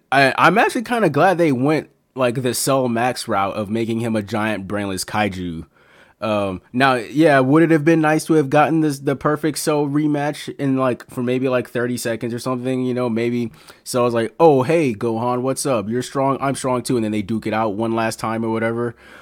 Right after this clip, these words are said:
But, like, I'm glad that they did what they did with this because Piccolo also gets a moment to shine in the end when he's fucking literally getting his fucking ass beat. I'm lo-, I'm talking Piccolo is getting,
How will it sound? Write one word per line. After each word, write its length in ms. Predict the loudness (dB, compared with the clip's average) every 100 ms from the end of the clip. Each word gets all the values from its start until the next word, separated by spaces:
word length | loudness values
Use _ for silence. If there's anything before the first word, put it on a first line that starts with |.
| -4
But, 120 | 0
like, 160 | 0 0
I'm 160 | 0 2
glad 240 | 4 4
that 140 | 2 -2
they 160 | -2
did 180 | 0 -2
what 140 | -2
they 120 | -4 -4
did 180 | -4
with 140 | -6 -8
this 220 | -8 -8
because 520 | -10 -10 -8 -8 -10 -16 _ -8
Piccolo 380 | -2 0 4 4
also 320 | 6 4 4 2
gets 240 | 0 -2
a 60 | -4
moment 300 | -2 -4 -6
to 80 |
shine 400 | -6 -4 -4 -4
in 140 | -2 0
the 180 | 0 -2
end 200 | -4 -4
when 100 | -4
he's 240 | -2 -2
fucking 460 | -2 -2 -2 -4 -6 -14 -20 _ _ _ _ _
literally 480 | 0 4 6 8 6
getting 260 | 6 2 2
his 200 | 0 2
fucking 300 | -6 -6 -6 0
ass 280 | 0 0
beat. 380 | -4 -10 -10 -12 2
I'm 240 | 2 4
lo-, 160 | 0 0
I'm 140 | 0
talking 380 | 2 0 0 -4
Piccolo 440 | 4 4 6 2 0
is 100 | -2
getting, 420 | -2 -2 -6